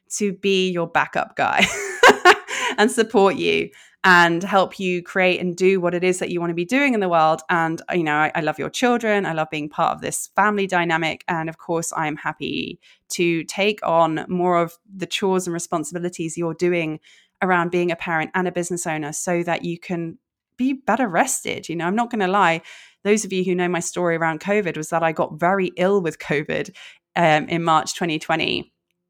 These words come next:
and had long covid for about, I don't know, twelve to eighteen months afterwards. It was horrendous. And I think he recognized that one of the reasons why that happened to me was because I was burnt out. I was really burnt out trying to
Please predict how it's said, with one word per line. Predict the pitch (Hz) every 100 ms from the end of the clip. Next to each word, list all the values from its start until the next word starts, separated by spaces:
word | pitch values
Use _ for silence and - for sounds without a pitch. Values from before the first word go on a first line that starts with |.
| _ -
and | 175
had | 185 185
long | 180 190 190
covid | 190 190 160 147
for | 160
about, | 156 156 -
I | 175
don't | -
know, | 143
twelve | - 175 175
to | -
eighteen | 175 175 175
months | 160 - 180
afterwards. | 208 - - -
It | -
was | -
horrendous. | 190 202 247 - - - - - - _ -
And | 190 190 208
I |
think | 208 330 359
he | 320
recognized | 233 262 226 165 143 -
that | -
one | 180
of | 180
the |
reasons | 180 180 190 165
why | 185 190
that | 180 -
happened | 254 - 214
to | 190
me | 170 151 160
was | 196
because | - 226 208 -
I | 214 254
was | 202 180
burnt | _ 175 208 -
out. | 180 190 - - _
I | 190
was | 180 175
really | 165 214 220
burnt | - 175 165 196
out | 165 -
trying | - 180
to | 170 165